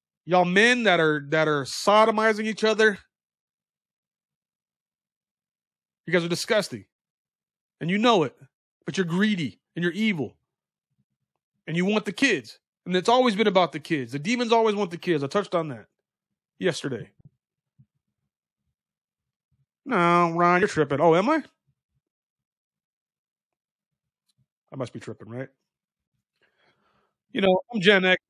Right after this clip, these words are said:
I grew up in the eighties, man. One of our best cartoons back in the day, one of my favorite toys was Transformers, man. When the movie came out recently, the new one, the part one, all the other ones were garbage.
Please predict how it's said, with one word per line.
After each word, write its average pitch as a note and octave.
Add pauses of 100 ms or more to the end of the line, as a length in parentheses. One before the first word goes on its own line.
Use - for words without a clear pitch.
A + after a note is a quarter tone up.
I -
grew G3+
up G3
in F3
the E3
eighties, E3
man. D#3
One F#3+
of F3+
our E3+
best E3+ (800)
cartoons F3
back D#3+
in D#3
the D3+
day, E3
one D#3
of D#3
my D3
favorite D#3
toys E3
was C3
Transformers, D#3
man. C3+ (380)
When D3+
the D#3
movie F#3+
came F#3+
out F#3+
recently, F#3+
the D#3+
new F#3
one, G3
the D#3
part F3+
one, C#3+
all D3+
the D3
other D3
ones C3+
were A2
garbage. A#2